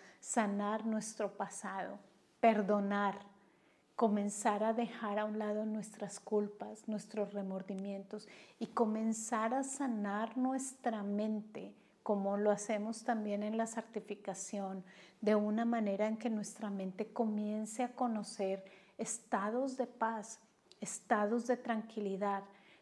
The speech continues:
comenzar a poco a poco entender el manejo de nuestras emociones y comenzar a limpiar aquellas emociones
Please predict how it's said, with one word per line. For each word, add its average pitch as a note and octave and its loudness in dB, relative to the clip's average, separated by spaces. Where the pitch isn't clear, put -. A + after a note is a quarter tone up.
comenzar A3 2
a B3+ 6
poco C4+ 4
a C4 -4
poco C4 6
entender G#3+ 2
el A#3+ 2
manejo A3 0
de A3+ 2
nuestras A3+ -2
emociones G3+ -2
y - 2
comenzar G#3+ 2
a A#3+ 0
limpiar A#3+ 4
aquellas C4+ 4
emociones A3 -2